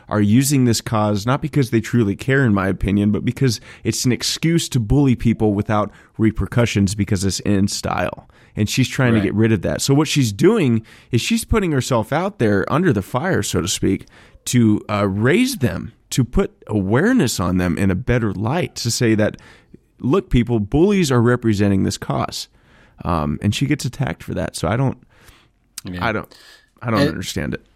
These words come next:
Speaker 2: as gamers, w-, we're used to this. This is old hat for us. I mean, people have been saying, like,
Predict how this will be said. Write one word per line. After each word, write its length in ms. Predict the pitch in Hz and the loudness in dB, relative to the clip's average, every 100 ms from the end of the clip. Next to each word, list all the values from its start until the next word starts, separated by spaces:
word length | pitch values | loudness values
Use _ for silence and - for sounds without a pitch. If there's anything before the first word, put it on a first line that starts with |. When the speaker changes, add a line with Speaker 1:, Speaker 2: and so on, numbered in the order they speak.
| - | -4
Speaker 2:
as 240 | 143 131 | -2 -2
gamers, 640 | 104 135 214 175 110 95 | -2 0 2 2 2 0
w-, 320 | - - 123 - _ - | -4 -10 -12 -12 _ -10
we're 200 | 139 302 | -4 -2
used 380 | 98 107 135 - | 0 0 0 -2
to 120 | 73 | -8
this. 420 | 76 - - - _ _ | -8 -10 -10 -12 _ _
This 180 | 135 110 | -8 -6
is 140 | 123 107 | -4 -2
old 220 | 107 90 | -2 -2
hat 340 | 82 98 78 | -4 -6 -6
for 180 | - 78 | -8 -8
us. 280 | 73 69 - | -8 -10 -12
I 80 | 101 | -8
mean, 240 | 101 101 90 | -6 -4 -6
people 380 | - - 160 | -8 -4 0
have 140 | 117 98 | 2 0
been 160 | 98 | -4
saying, 500 | 87 - 104 95 90 - _ _ | -4 -4 -4 -4 -6 -10 _ _
like, 280 | 101 87 | -10 -10